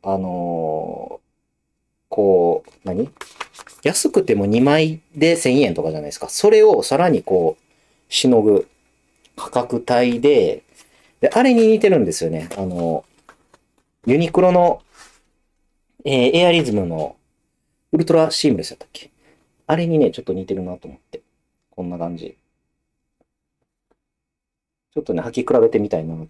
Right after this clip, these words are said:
て。あ、でも前がちょっとぽっこり系やな。前がね、あ、しかもこれ二重か。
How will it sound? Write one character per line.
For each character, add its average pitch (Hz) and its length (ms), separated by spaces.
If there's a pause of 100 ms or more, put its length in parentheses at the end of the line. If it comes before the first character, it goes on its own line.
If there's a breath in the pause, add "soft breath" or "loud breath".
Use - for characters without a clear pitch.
(300)
て。 - 200
あ、 - 100 (560)
で 117 60
も 117 80
前 269 300
が 185 120
ち - 80
ょ - 40
っ 381 60 (160)
と - 100
ぽ - 160
っ 349 80 (460)
こ 202 140
り 196 160
系 208 220
や 156 180
な。 76 160 (2000)
前 156 240
が 104 100
ね、 - 280 (200)
あ、 - 200 (120)
し - 120
か - 60
も 127 80
こ 107 80
れ 101 40
二 139 160
重 247 200
か。 - 300